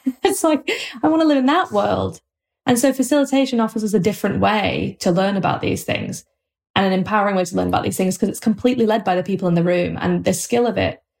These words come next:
the transformation that can happen when you have a really skilled facilitator, of which I feel so lucky to know.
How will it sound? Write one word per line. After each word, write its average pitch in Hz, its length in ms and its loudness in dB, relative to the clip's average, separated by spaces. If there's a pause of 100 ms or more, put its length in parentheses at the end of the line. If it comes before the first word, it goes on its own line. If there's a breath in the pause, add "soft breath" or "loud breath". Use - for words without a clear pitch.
(220)
the 208 80 2
transformation 226 640 0
that 190 100 -6
can 185 100 -2
happen 175 640 -4 (100)
when 175 200 2
you 170 80 2
have 175 140 0
a 175 60 2
really 170 200 0
skilled 170 240 -2
facilitator, - 640 -4
of 165 80 -8
which - 180 -4
I 208 60 -6
feel 208 220 -2
so 180 260 0
lucky 170 260 -2
to 165 120 -4
know. 165 360 -2